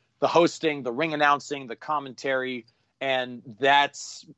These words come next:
definitively my future in wrestling, far more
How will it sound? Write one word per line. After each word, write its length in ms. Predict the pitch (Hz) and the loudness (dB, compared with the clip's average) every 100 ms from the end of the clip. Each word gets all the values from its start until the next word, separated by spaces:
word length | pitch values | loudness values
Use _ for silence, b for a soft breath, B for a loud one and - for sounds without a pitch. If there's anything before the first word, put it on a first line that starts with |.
| _ _ - 160 | _ _ -14 -2
definitively 800 | 160 160 - 247 226 175 131 143 | 2 2 4 4 6 4 4 0
my 180 | 131 120 | 0 -2
future 460 | - 185 143 127 | -4 -6 -4 -4
in 160 | 113 117 | -6 0
wrestling, 480 | 123 135 - 113 107 | 2 2 2 -4 -2
far 260 | - 147 | 4 4
more 400 | 147 139 135 123 | 4 0 -2 -4